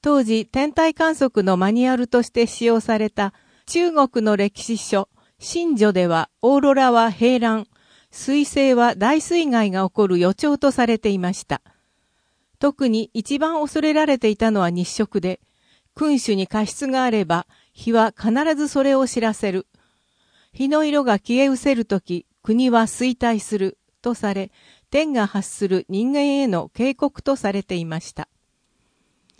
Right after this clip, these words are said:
資料館所蔵のお月見日記は、享保五年、千七百二十年から明治三十年、千八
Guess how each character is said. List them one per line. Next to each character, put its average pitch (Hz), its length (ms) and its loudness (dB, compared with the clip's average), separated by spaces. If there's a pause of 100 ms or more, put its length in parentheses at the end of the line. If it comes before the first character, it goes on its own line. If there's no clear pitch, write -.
(140)
資 - 220 -10
料 294 240 -2
館 208 240 -2
所 196 240 -4
蔵 226 240 2
の 208 240 0 (380)
お 214 100 -2
月 - 300 -8
見 311 160 -2
日 285 180 -2 (100)
記 175 120 -8
は、 151 220 -4 (500)
享 320 300 0
保 190 200 0
五 165 140 0
年、 165 320 -4 (120)
千 311 360 -2
七 226 260 -2
百 233 300 -2
二 165 200 -2
十 269 220 0
年 190 220 -2
か 175 140 -6
ら 160 180 -4 (400)
明 277 280 2
治 208 140 0
三 254 340 0
十 240 260 0
年、 156 280 -8 (220)
千 320 320 -4
八 233 180 0